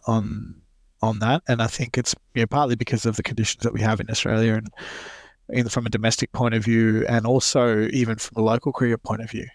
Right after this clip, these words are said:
Um, you know, our curators all seem to prepare flat tracks, um, you know, that are made for s-, for fast bowling, and, um, and I, I also think that since Warne, who I know is your hero, um,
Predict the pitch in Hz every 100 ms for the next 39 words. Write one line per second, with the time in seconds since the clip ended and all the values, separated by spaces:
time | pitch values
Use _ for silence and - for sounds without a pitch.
0 | _ - 127 117 113 110 107 107 - _
1 | - 113 113 _ _ - 120 120 - 147
2 | 127 117 113 110 120 117 113 110 - 113
3 | - - 117 117 113 90 - 120 - 123
4 | - - - - - - - - _ _
5 | - 233 110 107 - _ _ 123 110 110
6 | 113 110 107 _ - 110 113 - - -
7 | - - 117 - 110 110 123 117 110 104
8 | - 113 110 117 - 113 110 101 - -
9 | - - - _ _ _ _ - 127 135
10 | 123 127 139 143 160 - 127 - 117 -
11 | 139 123 - 117 120 117 117 - - -
12 | 139 117 113 110 110 - 76 120 113 110
13 | 127 - - 117 113 110 110 -